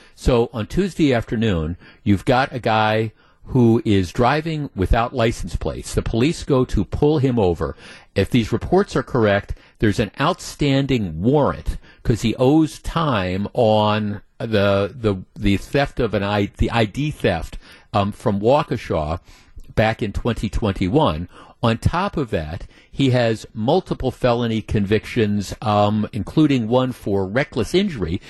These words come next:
that he served a number of years on. And here he's driving around. So you've got the outstanding warrant and he's in possession of a firearm.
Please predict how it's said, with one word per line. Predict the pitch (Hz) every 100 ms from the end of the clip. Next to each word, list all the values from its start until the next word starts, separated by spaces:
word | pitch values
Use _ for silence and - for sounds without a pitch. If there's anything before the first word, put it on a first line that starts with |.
| -
that | -
he | 131
served | 123 151 147 127
a |
number | 110 139 123 113
of | 90
years | 151 185 170
on. | 92 76 87 - - 113
And | 107
here | 170 170
he's | 143
driving | 135 123 123 131
around. | 104 98 101
So | -
you've | 92
got | 110
the | -
outstanding | 120 156 - 147 135 110
warrant | 107 113 110 -
and | 131 139 143
he's | 139 131
in | 110
possession | 120 101 104 - 110 90
of | 107 110 110 -
a | 117 110
firearm. | - 175 190 117 71 82